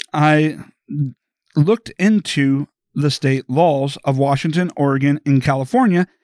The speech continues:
and came to a different conclusion. Taken individually, no single law in any state completely strips parents' rights over the care and mental health treatment of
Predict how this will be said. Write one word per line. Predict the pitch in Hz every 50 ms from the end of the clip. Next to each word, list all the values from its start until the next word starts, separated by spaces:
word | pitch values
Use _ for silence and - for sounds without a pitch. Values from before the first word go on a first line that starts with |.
| _ _ -
and | - 190 202
came | - 220 214 208 202
to | - 202 185
a | 165
different | 135 135 123 - 123 120
conclusion. | 127 131 123 - 226 220 180 139 117 - _ _ _ _ _ _ _ _ - - - _ -
Taken | - 190 208 220 - 240 226 214
individually, | 185 - 190 190 185 165 165 214 233 180 160 160 151 151 147
no | 147 143 147 160 170
single | 165 - 180 170 156 151 147
law | 147 151 151 151 147 151 - -
in | 143 139 131 -
any | - 151 190 208 185
state | 151 - 151 143 139 -
completely | - 135 131 127 - 226 262 214 175 160
strips | 143 - - 160 147 135 - -
parents' | - - 147 196 196 165 151 139 - -
rights | 156 196 196 160 143 135 - - _ _ _ -
over | - 160 160 165 160 165
the | 151 151
care | 143 - - 139 135 135 135 139 147 - -
and | 147 143 143
mental | 139 135 135 - 151 147 147 143 127
health | 117 127 127 135 139 - - _ _ _ _ -
treatment | - - 185 196 180 156 143 139 151 _ _ _ _ _ _ _ _ -
of | 147 147 147 147 147 147 147 -